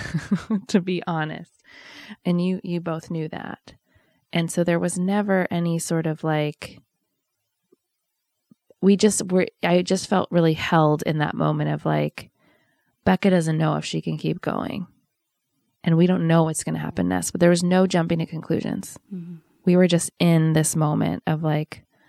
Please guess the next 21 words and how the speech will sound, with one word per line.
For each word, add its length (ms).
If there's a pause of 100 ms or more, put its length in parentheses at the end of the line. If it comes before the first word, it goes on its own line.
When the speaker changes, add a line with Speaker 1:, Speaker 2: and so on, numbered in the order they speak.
(300)
Speaker 1:
"Wow, 380
this 160
is, 100
like, 140
really 400
hard 280
for 140
her. 360 (920)
And 480
we're 120
just 180
gonna, 180
like, 340
be 180
in 140
it, 260
and 140
we're 80
gonna 200
keep 240
going 480